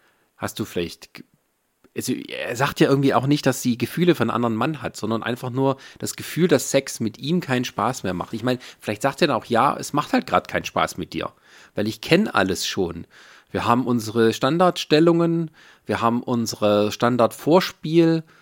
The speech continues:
ähm, und das ist dann halt das, was wir im Moment haben und mir nicht. Und ich hätte halt mal gern was anderes. Ich möchte halt noch mal gern überrascht werden.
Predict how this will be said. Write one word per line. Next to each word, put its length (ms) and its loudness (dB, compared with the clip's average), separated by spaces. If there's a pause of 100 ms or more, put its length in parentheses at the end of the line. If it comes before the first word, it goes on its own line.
(760)
ähm, 640 -6 (140)
und 180 -2
das 160 2
ist 160 -2
dann 220 0
halt 380 2 (1200)
das, 240 0
was 180 2
wir 60 2
im 80 6
Moment 320 2
haben 180 4
und 220 -2
mir 180 4
nicht. 300 0
Und 100 -2
ich 160 -4
hätte 180 0
halt 220 0
mal 100 2
gern 200 0
was 140 0
anderes. 360 2
Ich 140 -8
möchte 220 -2
halt 80 2
noch 80 0
mal 120 0
gern 160 0
überrascht 480 -2
werden. 320 -8